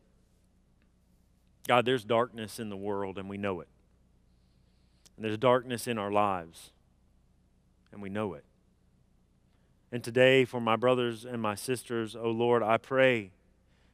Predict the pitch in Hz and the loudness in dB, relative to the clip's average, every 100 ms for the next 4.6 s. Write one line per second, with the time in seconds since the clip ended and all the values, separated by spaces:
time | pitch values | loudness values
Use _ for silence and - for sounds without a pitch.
0 | _ - 131 127 120 135 143 139 127 123 | _ 0 0 0 2 4 6 4 2 0
1 | 127 127 123 120 120 127 135 120 104 107 | 2 4 2 0 2 4 4 4 -4 -8
2 | 127 135 123 120 123 113 - 139 139 139 | -6 -6 -6 -8 -10 -10 -6 0 2 2
3 | 123 113 - - 135 139 131 123 110 104 | 2 -2 -10 -12 -4 -4 -4 -4 -4 -4
4 | - 131 120 - - | 0 0 0 -6 -20